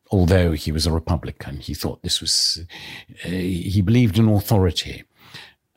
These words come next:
because he thought authority, you know, like an army can only function if there's a proper man in charge and, and discipline is observed. He believed in authority. So he was appalled by that.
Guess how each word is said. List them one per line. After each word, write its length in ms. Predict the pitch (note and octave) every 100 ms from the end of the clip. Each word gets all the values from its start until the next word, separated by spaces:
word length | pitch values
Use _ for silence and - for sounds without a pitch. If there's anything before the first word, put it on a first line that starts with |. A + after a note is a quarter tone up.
| G2+
because 200 | F2+ G#2
he 100 | G2+
thought 240 | G2 G#2 -
authority, 540 | G#2+ - G#2+ F#2 -
you 120 | E2+
know, 120 | A2+ G2
like 260 | G2+ G#2+
an 100 | A2+
army 320 | G#2+ G#2 F#2+
can 160 | E2 F#2
only 220 | E2+ E2+
function 460 | D#2+ E2+ - - C#2+
if 120 | -
there's 240 | E2 C#2+
a 60 | D#2+
proper 400 | - E2 - C#2 - -
man 400 | F2 F2+ D#2+ D2
in 120 | D2+
charge 500 | D2+ E2 C2 B1+ C2+
and, 220 | C#2+ C#2
and 160 | C#2+ E2
discipline 460 | D#2 - - C#2 C2
is 100 | -
observed. 460 | - - C#2 C2+ _ - - - - -
He 100 | E2+
believed 380 | D2 F2+ D#2
in 100 | D2
authority. 720 | D2 D#2 - D2 D2+ - C#2+ - _ - - - - - -
So 300 | F#2 - F#2+
he 160 | D#2+ F#2+
was 100 | E2+
appalled 340 | E2+ D3+ F2
by 160 | C2+ D2
that. 300 | E2 C#2